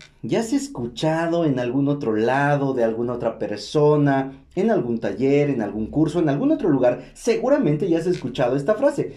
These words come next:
"Somos lo que hacemos repetidamente". De hecho,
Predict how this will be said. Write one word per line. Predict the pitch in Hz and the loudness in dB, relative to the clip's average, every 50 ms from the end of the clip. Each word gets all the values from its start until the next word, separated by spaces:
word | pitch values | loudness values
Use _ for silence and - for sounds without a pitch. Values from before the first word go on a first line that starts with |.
| - - | -16 -20
"Somos | - - - - 277 269 269 262 269 262 - - - | -20 -8 -2 0 2 2 2 2 0 0 0 -2 -6
lo | - - | -6 -4
que | - 131 | -4 -4
hacemos | 127 - - 180 180 180 180 180 160 147 | -4 0 2 4 4 6 4 2 2 0
repetidamente". | 143 139 - 123 - - 135 131 123 117 117 110 107 104 107 107 98 - - - - _ _ - | -2 -2 -2 -4 -2 0 0 2 2 2 2 0 -2 -2 -4 -4 -6 -6 -8 -14 -20 _ _ -10
De | 107 107 135 147 185 214 | -4 0 2 4 4 4
hecho, | 214 - 135 123 120 120 | 2 0 -2 -2 -2 -4